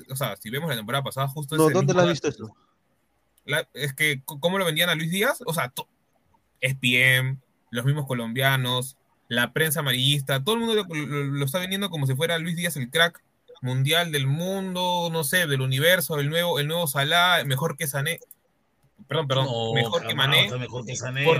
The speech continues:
Speaker 3: ahorita
Speaker 1: ¿cómo se
Speaker 3: Sané,
Speaker 1: llama?
Speaker 3: Sané sí está.
Speaker 1: Porque a Mané prácticamente lo votaron como basura por, porque llegó, este, Díaz y, bueno, después vino Darwin. Es de verdad.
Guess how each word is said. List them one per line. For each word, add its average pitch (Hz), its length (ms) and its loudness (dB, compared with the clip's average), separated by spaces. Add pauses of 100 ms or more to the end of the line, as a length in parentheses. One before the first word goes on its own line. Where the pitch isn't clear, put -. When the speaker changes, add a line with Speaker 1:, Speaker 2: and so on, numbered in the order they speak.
(100)
Speaker 3:
ahorita 151 80 -4
Speaker 1:
¿cómo 190 220 0
se 202 60 -2
Speaker 3:
Sané, 208 120 4
Speaker 1:
llama? - 140 -6
Speaker 3:
Sané - 160 -12
sí - 100 -18
está. - 80 -16
Speaker 1:
Porque 185 220 0
a 185 180 0
Mané 214 240 2
prácticamente 254 420 0
lo 247 60 2
votaron 220 300 0
como 196 200 -2
basura 233 380 0
por, 165 320 -6
porque 151 260 -4
llegó, 170 220 -2
este, 156 540 0
Díaz 208 360 0
y, 135 160 -2
bueno, 143 220 -2
después 170 240 -2
vino 180 200 -2
Darwin. 135 460 -2 (2000)
Es 226 100 -2
de 247 60 -2
verdad. - 380 -6